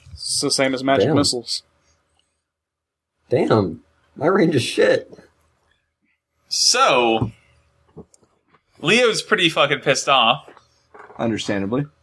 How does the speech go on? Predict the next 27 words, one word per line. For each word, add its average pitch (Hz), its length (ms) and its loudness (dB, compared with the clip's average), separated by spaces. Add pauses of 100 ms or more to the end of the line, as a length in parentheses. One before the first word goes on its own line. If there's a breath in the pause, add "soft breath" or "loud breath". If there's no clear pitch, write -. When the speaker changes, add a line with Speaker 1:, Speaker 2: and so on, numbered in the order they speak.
(160)
Speaker 3:
And 143 240 0
he's 156 200 0
gonna, 143 680 2
he's 147 340 -4
gonna 139 640 0 (1600)
just - 320 -6 (220)
throw 147 260 2
an 143 80 -2
El-, 143 240 2 (100)
El-, 139 440 -2
Eldritch 135 340 -2
Blast 131 320 0
at 113 80 -4
one 117 140 -2
of 110 60 -6
them. 113 160 -10 (560)
Speaker 4:
Okay, 123 840 0
uh, 127 640 0
so 135 540 0
you 131 440 0
got 123 220 -2
Wood 135 120 0
Elf 123 200 0
one, 139 420 0 (540)
uh, 104 500 0 (560)
or 123 360 0
two, 117 600 -2